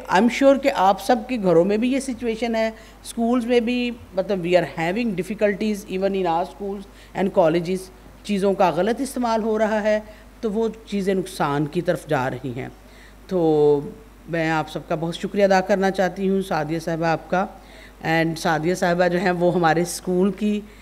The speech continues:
alumni हैं और Saint Joseph College की भी। तो thank you very much for inviting me। And, uh, uh, आज का जो session था आपके assembly का, बहुत मैं मुतासिर हुई हूँ और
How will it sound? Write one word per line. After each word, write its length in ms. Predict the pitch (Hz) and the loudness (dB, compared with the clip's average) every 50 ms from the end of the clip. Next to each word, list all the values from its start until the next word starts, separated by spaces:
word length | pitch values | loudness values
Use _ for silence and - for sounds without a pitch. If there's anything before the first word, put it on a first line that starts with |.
| - - - - | -20 -20 -10 -2
alumni 380 | - 180 180 180 185 196 196 196 | 0 2 4 4 4 6 6 6
हैं 200 | 190 214 208 208 | 6 6 6 4
और 100 | 208 196 | 4 2
Saint 300 | - - - 208 196 180 | 2 -2 0 2 4 4
Joseph 260 | 170 175 170 190 190 - - | 4 4 4 4 2 4 6
College 360 | 180 156 151 175 196 185 - | 6 6 6 6 2 0 -2
की 120 | - 202 | -4 -2
भी। 200 | 175 180 196 233 226 - - - - - - - - | -2 0 -2 -2 -4 -10 -18 -20 -20 -20 -20 -18 -8
तो 100 | - 175 160 151 151 151 147 139 135 135 - - - - - - - | -4 -2 0 2 4 4 4 2 2 -4 -10 -14 -18 -20 -20 -10 -4
thank 240 | 180 185 190 185 - | -2 -2 -2 0 0
you 80 | 233 202 | 4 6
very 300 | 180 165 165 180 185 196 | 6 6 6 2 0 0
much 220 | 214 208 - - | -2 -2 -4 -4
for 120 | 180 170 | -4 -2
inviting 500 | 165 160 160 151 147 147 147 190 196 208 | 0 0 0 0 0 -2 -2 -2 -4 -2
me। 100 | 240 320 359 - - - - - - - - - 160 | -2 -2 -4 -6 -12 -20 -20 -20 -20 -16 -10 -4 -2
And, 320 | 165 165 170 156 156 - | -2 0 -2 -4 -4 -2
uh, 260 | 170 156 151 151 147 143 139 135 - - - - - | -2 0 2 2 2 0 -2 -6 -10 -14 -12 -10 -6
uh, 300 | 143 147 143 139 139 135 - - - | -6 -4 -2 -2 -4 -4 -6 -10 -6
आज 300 | 147 160 165 180 190 185 | 0 2 4 2 2 2
का 120 | - 208 190 | 2 0 0
जो 100 | 180 170 | 0 0
session 440 | - - 165 151 151 - 180 180 165 185 | -2 -2 -4 -4 -2 -4 -4 -4 -2 0
था 60 | 175 | 0
आपके 280 | 165 151 - - 175 | 0 0 -2 -4 -6
assembly 420 | 170 160 - 165 151 156 160 165 170 | -6 -2 -2 -2 -2 0 -2 -2 -2
का, 140 | - 180 170 | -2 -2 -2
बहुत 420 | 151 156 147 151 175 175 175 - - - - - - - | 0 0 0 0 0 -2 -4 -6 -16 -20 -20 -20 -12 -6
मैं 80 | 175 170 | -4 -2
मुतासिर 520 | 175 170 170 170 151 151 - - 208 214 | -2 2 2 2 0 0 -2 -4 -4 -2
हुई 200 | 233 220 220 220 202 | -2 -2 -2 0 0
हूँ 180 | 208 233 277 285 - - - - - - - - - | 0 0 -2 -4 -8 -16 -20 -20 -20 -20 -18 -8 -4
और 640 | 160 160 160 156 156 156 156 156 151 151 147 156 | -2 0 2 2 2 2 0 0 -2 -2 -4 -6